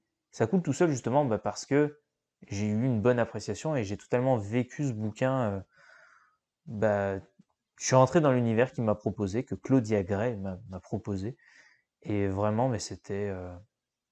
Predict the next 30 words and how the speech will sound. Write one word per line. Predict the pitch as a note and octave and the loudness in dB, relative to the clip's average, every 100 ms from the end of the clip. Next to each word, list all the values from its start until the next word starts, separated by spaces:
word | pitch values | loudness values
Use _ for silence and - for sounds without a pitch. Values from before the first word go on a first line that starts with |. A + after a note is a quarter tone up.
| _ _ - - _ | _ _ -20 -20 _
c'était | - - B2 | -16 -4 -2
super | - C3+ | 0 4
intéressant. | A#2 A#2 B2 D3 | 4 6 4 4
Je, | A#2+ B2 | 0 -2
je | G#2+ B2 | -4 -4
sais | C3+ F3 | 2 2
que | C#3 | 2
j'oublie | A#2+ A#2+ C#3+ | 0 0 0
certainement | C#3+ C3+ - C3+ C#3 C3 B2 | 0 -2 0 2 2 2 -2
énormément | G2 C#3 D3 E3 F3+ F3 D3+ D3 D3 | -6 -2 4 10 10 10 6 4 6
de | C#3 | 4
points, | - F#3 F#3 | 4 2 4
mais | C#3+ - - | 2 -2 -20
je | - | -20
compte | - C3+ C#3+ - - | -8 0 0 -2 -10
y | C3 A#2 | -2 2
revenir | A#2+ B2+ D3+ | 2 2 -2
peut-être | D3+ - A#2+ - _ _ | -2 -2 -2 -4 _ _
plus, | - - D#3 - - - | -20 -4 -4 -4 -14 -10
même | A2 G#2 | -10 -8
certainement, | - - B2 C3 C3 - - - _ _ _ - | -10 -4 0 2 0 -2 -20 -20 _ _ _ -6
en | E3+ C#3+ | 2 4
détail | B2+ B2 C#3+ C3+ | 4 6 6 6
dans, | A#2 A2 G#2+ _ _ _ _ - | 4 0 -2 _ _ _ _ -12
dans | |
une | G2 A2+ | -8 -4
vidéo, | G#2+ G#2+ B2+ C#3 | -2 4 8 10
un | A#2+ | 8
podcast | G2+ B2 - C3 B2 - | 4 -2 4 4 4 -2
où | A2 | -6